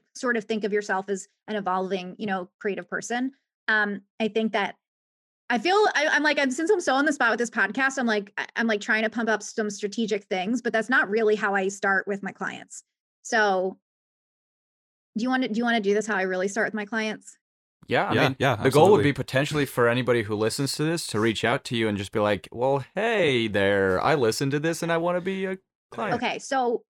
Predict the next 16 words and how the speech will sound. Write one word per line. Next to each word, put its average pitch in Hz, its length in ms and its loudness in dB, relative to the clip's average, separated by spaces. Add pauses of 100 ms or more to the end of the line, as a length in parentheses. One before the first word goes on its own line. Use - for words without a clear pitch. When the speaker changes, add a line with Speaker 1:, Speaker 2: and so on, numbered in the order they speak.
(160)
Speaker 1:
so 262 400 -4
this 285 240 -2
is, 330 160 0
like, 285 280 -2
legitimately 220 640 0
what 196 300 0
I 196 140 -2
do 190 260 -2
with 190 340 -4
my 185 160 -6
high-end 185 320 -6
clients 233 480 -4
in 208 180 -6
a 190 60 -2
personal 180 580 -8
session, - 440 -12